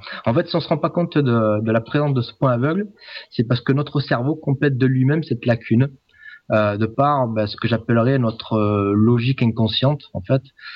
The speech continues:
Euh, par exemple, si tout est blanc autour de, de ce point,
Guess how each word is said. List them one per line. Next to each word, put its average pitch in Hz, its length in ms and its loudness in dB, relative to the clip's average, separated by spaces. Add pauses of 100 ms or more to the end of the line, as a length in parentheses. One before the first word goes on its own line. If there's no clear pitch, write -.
(260)
Euh, 98 60 0
par 104 120 0
exemple, 131 200 2
si 120 180 -6
tout - 120 -16 (100)
est 143 60 4
blanc 139 280 2
autour 120 360 -2
de, 101 460 0 (340)
de 98 160 -2
ce 113 120 -2
point, 127 280 0